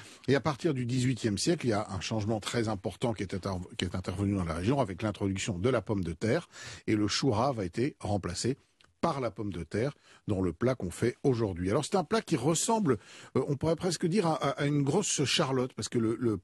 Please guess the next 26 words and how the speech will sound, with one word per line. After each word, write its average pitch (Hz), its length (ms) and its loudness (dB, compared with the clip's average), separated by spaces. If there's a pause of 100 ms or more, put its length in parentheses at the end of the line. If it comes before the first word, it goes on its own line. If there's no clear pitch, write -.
le, 110 180 2
le 104 120 2
moule 202 320 6
à 160 60 2
farcement 139 640 0 (180)
ressemble 196 680 2 (320)
au 135 80 6
moule 170 240 4
à 135 40 0
charlotte. 98 580 0 (680)
Alors 127 220 2
pour 160 180 2
le 131 80 4
faire, 143 200 -2
c'est - 140 -6
pas 175 100 -2
très 165 160 -2
compliqué. 135 500 0 (380)
Vous 143 180 6
allez 185 180 6
prendre 139 420 0
des 107 140 -2
tranches 135 320 0
de 113 80 2
poitrine 113 420 0
fumée 113 340 -2